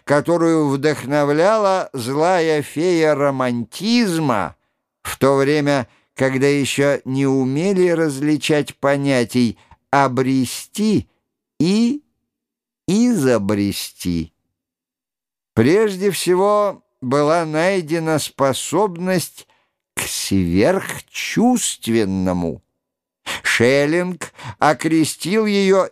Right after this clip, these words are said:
интеллектуальным созерцанием и угодил этим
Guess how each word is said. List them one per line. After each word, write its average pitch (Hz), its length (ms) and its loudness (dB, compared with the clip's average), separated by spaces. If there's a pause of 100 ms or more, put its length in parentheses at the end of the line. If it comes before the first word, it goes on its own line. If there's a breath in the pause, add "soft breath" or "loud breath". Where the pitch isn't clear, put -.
(120)
интеллектуальным 185 1700 -2
созерцанием 143 1600 -2 (320 loud breath)
и 185 160 2
угодил 170 840 0
этим 147 540 0